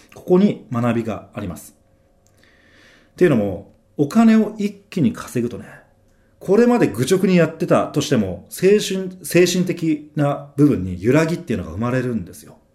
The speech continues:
うん。生まれたんです、僕は。だからね、もうその経験があるから、僕はもう、これを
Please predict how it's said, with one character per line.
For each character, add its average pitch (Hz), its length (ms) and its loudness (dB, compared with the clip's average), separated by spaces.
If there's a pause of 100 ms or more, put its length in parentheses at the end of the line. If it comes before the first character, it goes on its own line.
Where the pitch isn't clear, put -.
(320)
う 98 60 -8
ん。 80 240 -10 (300)
生 135 80 -2
ま 143 80 4
れ 135 80 0
た 135 80 -2
ん 113 40 -2
で - 60 -6
す、 - 80 -20
僕 - 180 -14
は。 - 140 -20 (1500)
だ 202 120 4
か 196 80 4
ら 156 80 4
ね、 123 160 2
も 127 100 2
う - 20 -4
そ 196 120 0
の 220 80 6
経 214 180 4
験 208 140 2
が 190 80 4
あ 190 40 6
る 175 60 -2
か 127 80 2
ら、 95 260 0
僕 135 160 0
は 123 60 4
も 131 300 2 (680)
う、 - 60 -6
こ 165 80 4
れ 170 100 6
を 160 440 0